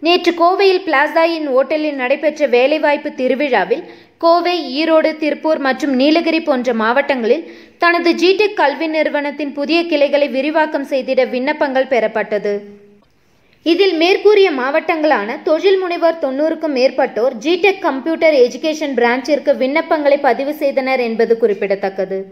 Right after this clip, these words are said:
மேலும் அதிவிரைவில் ஜிடெக் கம்ப்யூட்டர் எஜுகேஷன் புதிய கிளைகளை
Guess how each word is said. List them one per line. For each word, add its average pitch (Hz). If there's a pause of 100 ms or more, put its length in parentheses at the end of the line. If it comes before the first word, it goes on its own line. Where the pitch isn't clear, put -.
(920)
மேலும் 381 (140)
அதிவிரைவில் 392
ஜிடெக் 349
கம்ப்யூட்டர் 320
எஜுகேஷன் 311
புதிய 302
கிளைகளை 269